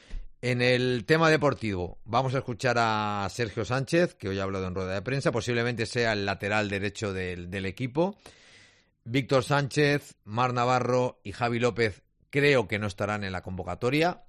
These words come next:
Mm, tampoco puedo descartar que, que uno de los tres pueda estar, pero, repito, tengo mis dudas. Alguno pregun-, de, puede pre-, puede pensar también,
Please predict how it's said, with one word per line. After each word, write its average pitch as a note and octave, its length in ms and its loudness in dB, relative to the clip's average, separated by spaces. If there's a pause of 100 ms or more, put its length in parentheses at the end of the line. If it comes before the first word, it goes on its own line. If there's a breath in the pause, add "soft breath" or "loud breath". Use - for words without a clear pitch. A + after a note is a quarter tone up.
(800)
Mm, G2+ 200 -12
tampoco G#2 460 -4
puedo A#2 220 2
descartar A2 640 0
que, G#2 360 -6 (460 soft breath)
que A2+ 100 -2
uno A#2+ 180 0
de A#2+ 100 2
los A2 180 -4
tres A#2+ 520 -2 (340)
pueda A2 240 -2
estar, D#3 480 2 (800 soft breath)
pero, A2 800 2 (320)
repito, G#2 800 -2 (800)
tengo B2+ 240 0
mis G#2+ 160 -2
dudas. C3+ 500 0 (1120 soft breath)
Alguno C#3+ 380 2
pregun-, C3+ 320 0
de, A#2+ 160 -2
puede C3 300 0
pre-, B2 220 -2
puede B2+ 260 -2
pensar A#2+ 320 -4
también, G#2 400 -4